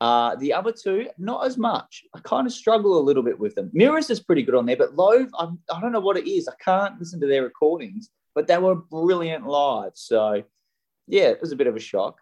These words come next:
Then the next day, uh, we went to, oh, we went out that night, went to some metal bars and things like that, and then pretty much called it a night after being at one of the metal bars. Next day, we got up, uh, we went,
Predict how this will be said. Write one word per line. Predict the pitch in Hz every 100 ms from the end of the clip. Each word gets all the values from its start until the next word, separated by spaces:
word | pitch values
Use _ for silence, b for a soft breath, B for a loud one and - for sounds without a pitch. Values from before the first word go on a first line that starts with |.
| _
Then | 143 156 151 147 _ _ _ -
the |
next | 170 185 -
day, | 151 143 139 147 _ _ _ _ _ _ _ _ _ _
uh, | 135 131 127 127
we |
went | 131 139 127 -
to, | 131 127 123
oh, |
we | 135
went | 139 160
out | 143 127
that | 123 -
night, | 107 113 113
went | 113 113
to | -
some | 113 107
metal | 107 107
bars | 104 104 104 107 104
and | 104
things | 117 110
like | 107 87
that, | 98 101 _ _ _ _ -
and | 107
then | 113 107 104
pretty | - 117
much | 110 -
called | 110 107
it | 104
a | 101
night | 101 104 -
after | 98 101 95
being | 104 101
at | 98
one | 98
of |
the | 101
metal | 104 101
bars. | 95 92 92 - _ _ _ _
Next | 143 160 -
day, | 147 139 139 135 135 _ _ _ _ -
we |
got | 110 147 135
up, | 127 127 _ _ _ _ _ _
uh, | 113 110 107 104 104 104
we | 107 113
went, | 139 135